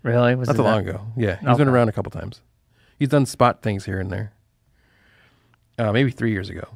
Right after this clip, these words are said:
Speaker 2: Maybe even before the pandemic. I can't remember exactly.
Speaker 1: I'll look
Speaker 2: There's
Speaker 1: it up
Speaker 2: something
Speaker 1: while
Speaker 2: on
Speaker 1: you're
Speaker 2: there.
Speaker 1: talking.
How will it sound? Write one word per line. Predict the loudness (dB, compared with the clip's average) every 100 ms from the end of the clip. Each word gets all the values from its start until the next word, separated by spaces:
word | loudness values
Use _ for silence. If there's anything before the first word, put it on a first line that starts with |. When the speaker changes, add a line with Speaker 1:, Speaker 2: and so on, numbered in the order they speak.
| -20 _ _ -2
Speaker 2:
Maybe | 0
even | 0
before | -2 -4 -4
the | -4
pandemic. | -8 -10 -10 -12 -20 -10
I | -4
can't | -2 -2
remember | -4 -8
exactly. | -10 -12 -14 -18 _ -4
Speaker 1:
I'll | 0
look | 4
Speaker 2:
There's | 4 4
Speaker 1:
it |
up |
Speaker 2:
something | 0 2
Speaker 1:
while | 0
Speaker 2:
on |
Speaker 1:
you're | 0
Speaker 2:
there. | -6
Speaker 1:
talking. | -14 -18